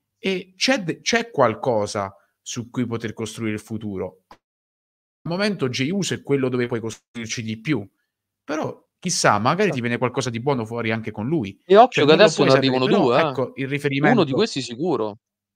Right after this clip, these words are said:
Speaker 2: Uno di questi sicuro che è Jacob Fatu che ha
Speaker 1: Jacob
Speaker 2: firmato.
Speaker 1: Fatu.
Speaker 2: Ma
Speaker 1: Sì.
Speaker 2: se arriva pure Tamatonga,
Speaker 1: Sì, sì.
Speaker 2: è un altro
Speaker 1: Per quello,
Speaker 2: ancora,
Speaker 1: cioè,
Speaker 2: eh.
Speaker 1: il, m-, ma per quello, e per quello il riferimento è, eh, ok, bello Steve Austin contro Rock,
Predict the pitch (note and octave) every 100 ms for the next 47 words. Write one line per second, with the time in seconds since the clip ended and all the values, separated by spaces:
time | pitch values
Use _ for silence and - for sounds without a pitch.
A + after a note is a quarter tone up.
0 | _ _ _ - C#3 C#3+ A#3 - B2+ D#3
1 | D#3+ A#2 A2+ C3 C3 C3 - F#3 C3 C3
2 | - A2+ B2 D3+ B2 G#2+ G#2+ - C#3 A2
3 | G#2 - _ _ _ _ _ _ _ _
4 | _ _ - - C#3+ C3 D3 F3 E3+ F3+
5 | F3 F3+ F#3+ C4+ G#3 A#2 A2 G#2+ _ _
6 | - A#2 A#2+ A2+ - F3+ B3 F3+ A2+ C3
7 | D#3 D3+ C#3 C#3 C#3+ - _ _ _ -
8 | _ _ _ _ - - C3+ - D3+ D#3+
9 | E3+ - G#3 D3 C3+ C#3+ - E3+ E3+ B2
10 | B2+ C#3+ D#3 D3+ B2 C3 B2+ A#2 G#2 -
11 | B2 B2 A#2+ - D#3 - D#3+ B2+ A#2 A2
12 | A#2+ E3+ D3 B2+ A#2+ - A#2 A#2+ - A#2
13 | A2 A2+ A2 A2 G2+ G2 -